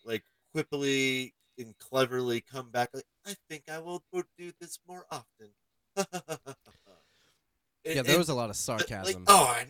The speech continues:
Speaker 1: know, but, like, she played the role so very well.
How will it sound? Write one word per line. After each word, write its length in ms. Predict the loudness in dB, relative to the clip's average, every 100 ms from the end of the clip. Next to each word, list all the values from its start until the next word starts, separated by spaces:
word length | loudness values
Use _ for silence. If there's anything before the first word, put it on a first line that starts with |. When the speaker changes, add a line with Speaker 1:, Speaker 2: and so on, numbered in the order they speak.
| 2
Speaker 1:
know, 300 | 8 10 8
but, 240 | 4 4
like, 140 | 4 2
she 200 | 2 0
played 460 | 0 6 6 8
the 100 | 4
role 420 | 2 6 8 10 10
so 600 | 12 12 12 8 6 2 -2
very 380 | 2 2 -2 -12
well. 680 | -6 -2 2 0 -2 -10